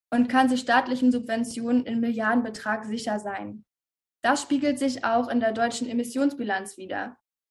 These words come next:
Im Gegensatz zu allen anderen Sektoren hat eine Emissionsreduzierung im deutschen Verkehrssektor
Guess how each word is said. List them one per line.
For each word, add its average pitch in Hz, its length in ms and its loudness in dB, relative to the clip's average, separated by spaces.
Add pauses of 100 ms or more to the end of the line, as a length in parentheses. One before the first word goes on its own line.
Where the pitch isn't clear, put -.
(100)
Im 240 140 6
Gegensatz 277 560 4
zu - 200 -4
allen 285 420 6
anderen 262 500 2
Sektoren 233 580 0
hat 233 140 -4
eine 220 280 -4
Emissionsreduzierung 247 1300 0
im 220 100 -6
deutschen 240 380 2
Verkehrssektor 233 960 -2